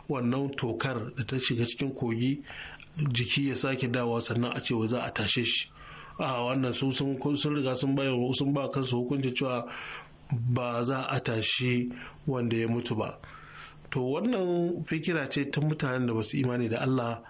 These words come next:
da kuma ranar lahira ba. Amma mu musulmai waɗanda muka yi imani da ranar kiyama, to ya kamata mu fahimci malamai me suke nunawa dangane da mutuwa.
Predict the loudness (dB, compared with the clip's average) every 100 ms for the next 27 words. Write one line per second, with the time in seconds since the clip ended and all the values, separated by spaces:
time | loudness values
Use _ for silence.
0 | -16 -14 -8 -2 -2 0 0 0 0 2
1 | 2 0 0 0 -2 -6 -10 -20 -20 -14
2 | -14 -14 -18 -18 -18 -20 -20 -10 -2 0
3 | 2 2 2 2 2 2 2 2 0 0
4 | 0 2 2 2 2 0 0 0 2 0
5 | 0 0 0 2 2 2 2 0 -2 -6
6 | -18 -20 -20 -20 -2 0 0 0 0 0
7 | 0 0 0 0 -2 -2 -8 -14 -16 -16
8 | -14 -14 -16 -4 0 0 2 2 2 0
9 | -2 -2 -2 -2 -2 -2 0 0 2 0
10 | 0 0 2 2 2 2 0 0 -2 -2
11 | 0 0 0 0 0 0 0 0 0 0
12 | 0 0 -2